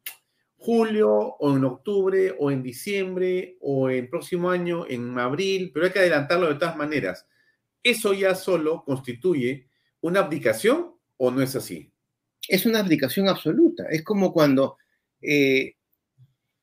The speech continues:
Speaker 2: nos, nos piden propina en, en, en el semáforo de, de manera agresiva,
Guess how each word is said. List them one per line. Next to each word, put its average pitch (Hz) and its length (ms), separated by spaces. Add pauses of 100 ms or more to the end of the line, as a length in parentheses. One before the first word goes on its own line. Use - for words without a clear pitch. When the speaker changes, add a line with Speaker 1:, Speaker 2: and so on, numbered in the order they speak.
(160)
Speaker 2:
nos, 160 420
nos 160 360
piden 196 480
propina 180 580
en, 143 440
en, 135 240
en 139 240
el 135 80
semáforo 131 640 (480)
de, - 140
de 147 220
manera 160 440
agresiva, 123 680